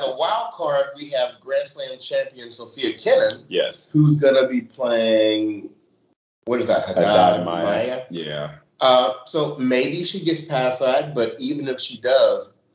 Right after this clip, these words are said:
Speaker 1: I think Towson in the next round wins that match.
Speaker 2: I think you're right, because I just don't know that Sophia is,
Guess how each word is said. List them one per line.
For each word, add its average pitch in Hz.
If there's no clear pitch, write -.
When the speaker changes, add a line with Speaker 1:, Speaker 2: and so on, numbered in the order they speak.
Speaker 1:
I 120
think 123
Towson 110
in 98
the 92
next 95
round 95
wins 92
that -
match. -
Speaker 2:
I 92
think 104
you're 78
right, 104
because 87
I 98
just 147
don't 135
know 120
that 95
Sophia 92
is, -